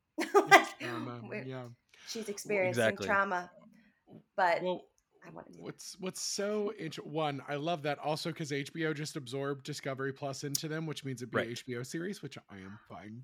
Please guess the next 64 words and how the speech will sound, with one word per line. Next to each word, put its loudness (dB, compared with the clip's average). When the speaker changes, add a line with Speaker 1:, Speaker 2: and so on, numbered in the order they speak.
Speaker 1:
for. -6
Speaker 3:
Yeah. 6
Speaker 2:
Okay. -12
Speaker 1:
H -12
B -6
O, -8
call -10
us. -12
I'm -12
here -12
Speaker 2:
Call -14
Speaker 1:
for -10
Speaker 2:
us. -10
Speaker 1:
it. -12
If -2
they 8
wanna 2
Speaker 3:
<laughs> -14
Speaker 1:
pay -8
us -10
to -10
go, -6
if 0
they 8
wanna 6
pay 4
us 2
to -10
go 4
from -4
iconic -4
theater -4
to -6
iconic -6
theater -4
across -8
the -16
country, -6
especially 2
thinking 0
about, 0
Speaker 3:
Hell 6
Speaker 1:
like, 6
Speaker 3:
yeah. 4
Speaker 1:
I, 4
I 4
think -2
I 2
brought -2
this -6
up -6
when -4
Mickey -4
was -4
on, -6
but, -6
like, -2
a 2
lot 0
of 0
theaters -2
used -6
to -4
be -6